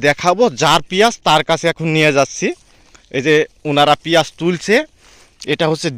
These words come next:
দেশি পেঁয়াজ। দেশি পেঁয়াজ যে এত সাইজ, একবারে ইন্ডিয়ান সাইজ,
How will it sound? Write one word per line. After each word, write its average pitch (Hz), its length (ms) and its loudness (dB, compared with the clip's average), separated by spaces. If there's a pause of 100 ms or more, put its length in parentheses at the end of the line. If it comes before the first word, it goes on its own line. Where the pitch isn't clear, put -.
দেশি 151 300 0
পেঁয়াজ। 214 260 2 (340)
দেশি 147 300 2
পেঁয়াজ 196 280 4
যে 196 60 4 (200)
এত - 160 0 (160)
সাইজ, 185 220 4 (140)
একবারে 170 220 4 (200)
ইন্ডিয়ান 196 360 6 (100)
সাইজ, 147 220 4